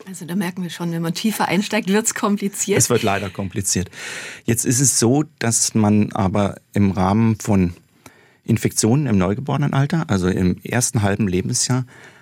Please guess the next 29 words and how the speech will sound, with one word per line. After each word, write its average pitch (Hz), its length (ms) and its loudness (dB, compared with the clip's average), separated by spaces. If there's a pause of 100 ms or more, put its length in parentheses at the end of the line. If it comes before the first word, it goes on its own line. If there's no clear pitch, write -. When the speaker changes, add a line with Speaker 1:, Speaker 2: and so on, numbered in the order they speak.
(220)
Speaker 2:
Antikörper 113 920 0
selbst - 460 0
entwickelt 117 460 -2
gegen 104 300 0
die 104 160 0
Blutgruppenmerkmale, 95 960 0
die 95 80 2
man 95 160 4
nicht - 240 -2
hat. - 180 -6 (380)
Weil 104 140 0
das 120 200 0
auch - 140 -2
ein 120 100 4
gewisser 113 480 0 (300)
Infektionsschutz - 960 0 (320)
ist. - 300 -2
Und 110 260 2
das 113 140 2
geht 107 160 0
parallel 101 380 0
einher 95 300 0
mit 101 220 0 (680)
den, 101 380 2
äh, - 280 -4
Infektionen, 110 720 2
die 95 60 2
man 92 200 2
als, - 400 -2